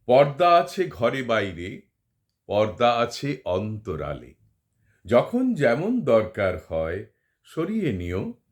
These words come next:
পর্দাটাকে। মজুমদারদা, শব্দগুলো সবই আছে পর্দা পারে। আদিম সাম্যবাদের মতো নিন, বেছে নিন শব্দগুলো। বন্ধুত্বের মাঝেও আছে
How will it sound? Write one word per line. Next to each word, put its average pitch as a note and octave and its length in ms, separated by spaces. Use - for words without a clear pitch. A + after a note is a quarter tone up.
পর্দাটাকে। E2+ 880
মজুমদারদা, D#3 1040
শব্দগুলো C#3 1080
সবই G3 500
আছে G#3+ 280
পর্দা A#2+ 540
পারে। E2 400
আদিম A#2+ 540
সাম্যবাদের G#2 1000
মতো F#2+ 480
নিন, E3 320
বেছে E3 280
নিন D#3+ 440
শব্দগুলো। F#2 840
বন্ধুত্বের F#3+ 920
মাঝেও E3 460
আছে C#3 600